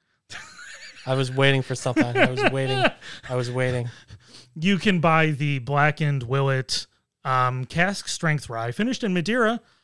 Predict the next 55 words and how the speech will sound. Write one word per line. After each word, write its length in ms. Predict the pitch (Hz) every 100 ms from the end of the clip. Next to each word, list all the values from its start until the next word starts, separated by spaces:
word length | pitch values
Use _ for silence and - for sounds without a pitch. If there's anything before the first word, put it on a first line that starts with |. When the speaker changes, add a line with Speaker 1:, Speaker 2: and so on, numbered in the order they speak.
| _ _ _ _ -
Speaker 1:
And 160 | 175
if 80 | 165
you 80 | 170
can 120 | 170
find 300 | 143 160 202
it 100 | 196
on 120 | 180
the 40 | 175
shelves, 400 | - 208 170 135
which 320 | 147 - - _
it's 140 | 139
actually 400 | 156 143 147 131 - _
kind 240 | - 147 143
of 100 | -
difficult 540 | 139 143 160 175 190
to 100 | -
find 400 | 196 202 233 262
right 160 | 262 254
now. 320 | 247 277 320 _ _ _ -
Speaker 2:
Dep-, 180 | 156 190
uh, 160 | 160 135 -
it 180 | 165 151
dep-, 340 | 143 - 160 -
uh, 400 | 156 147 139 131
I 60 | 135
think 220 | 139 170
it 40 | 151
depends 380 | 147 147 147
on 160 | 135 135
what 160 | 135 127
the 80 |
store 220 | 123 143 135
put 120 | 135
it 60 | 131
on 120 | 127
the 80 | 127
shelf 280 | 139 143
at, 220 | 120 117 -
if 200 | 123 120
you 60 | 170
Speaker 1:
Yeah. 100 | 131
Speaker 2:
can 80 | 117
find 260 | 131 123
it 20 | 123
or 80 |
not 200 | 120 120
at 80 | 120
this 140 | 107 -
point. 320 | - 117 - _ _ _ _ _ -
Speaker 1:
But 200 | 180 -
if 140 | 175
you 80 | 190
do 140 | 226
find 260 | 269 190 185
it, 220 | 226 -